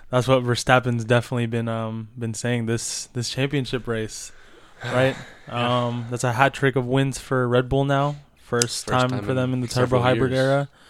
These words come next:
Speaker 2: Turbo hybrid era, wow.
Speaker 1: Uh, and yeah, going into the weekend, um, it was pretty much, uh, in collective agree-, agreement among, like, F one fans that <clears throat> Paul Ricard wouldn't really, um, give us a good race,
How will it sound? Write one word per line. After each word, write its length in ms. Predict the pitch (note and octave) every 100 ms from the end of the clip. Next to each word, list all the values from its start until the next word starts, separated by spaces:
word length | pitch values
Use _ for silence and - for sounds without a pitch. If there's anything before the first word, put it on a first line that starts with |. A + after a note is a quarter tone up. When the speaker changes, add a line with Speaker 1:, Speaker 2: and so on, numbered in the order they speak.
| - -
Speaker 2:
Turbo 180 | F#2+
hybrid 260 | F#2+ G2 F#2+
era, 140 | G#2+ G2
wow. 440 | - G#2+ B2 C3
Speaker 1:
Uh, 20 | C3
and 380 | C3 C#3 B2 A#2+
yeah, 220 | C#3+ D#3
going 300 | C3+ C#3 C#3+
into 160 | C#3+ B2+
the 80 | C3
weekend, 540 | C#3 C#3 C3+ C3 B2+ - -
um, 340 | A#2+ B2+ B2+ B2
it 40 |
was 140 | B2+
pretty 260 | - - C3+
much, 580 | C3 B2+ - - - - _ _ _ _
uh, 200 | C3 B2 A#2+
in 120 | B2+
collective 680 | - B2+ A#2 B2+ A#2 A2 -
agree-, 460 | B2 A#2 B2 B2 B2 -
agreement 400 | B2 B2 B2 A#2 - _ - - - C3
among, 160 | B2
like, 260 | B2 A#2 -
F 180 | A#2 G#2+
one 200 | B2+ B2
fans 320 | A#2 A#2+ A#2 A2
that 280 | A2 A2 - _
<clears throat> 140 | _
Paul 460 | - D#3+ C3+ A#2 A2
Ricard 500 | - A2+ A2+ - A2+ A2
wouldn't 280 | A2 A2+
really, 360 | A2 A2 A2 G#2+ _ _ _ _ _ _
um, 580 | - G#2+ G#2+ G#2 G#2+ G#2+ - A#2+
give 200 | A2+ A#2
us 280 | A#2 - -
a 40 |
good 200 | A#2 A#2+ A2+
race, 480 | A2+ A2+ - -